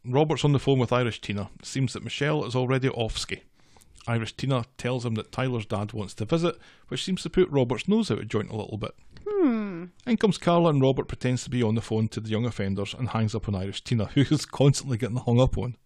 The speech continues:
Speaker 1: Carla's in with Ryan, Bethany and Kate. With Michelle out of the picture,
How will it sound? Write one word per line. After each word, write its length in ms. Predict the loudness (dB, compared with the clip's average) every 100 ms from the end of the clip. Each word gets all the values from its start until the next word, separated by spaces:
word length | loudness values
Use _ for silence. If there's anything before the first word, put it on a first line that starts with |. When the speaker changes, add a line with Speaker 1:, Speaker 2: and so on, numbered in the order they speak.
| _ _ _ _ _ -20 -20 -20 _
Speaker 1:
Carla's 320 | 0 2 4
in 120 | 4 4
with 180 | 4
Ryan, 380 | 4 4 4 4
Bethany 420 | 4 0 2 0
and 140 | 0 -4
Kate. 360 | -10 -14 -14 -12
With 180 | -10 -8
Michelle 300 | -2 0 0
out 60 | -2
of 100 | -6
the 60 |
picture, 400 | -4 -4 0 0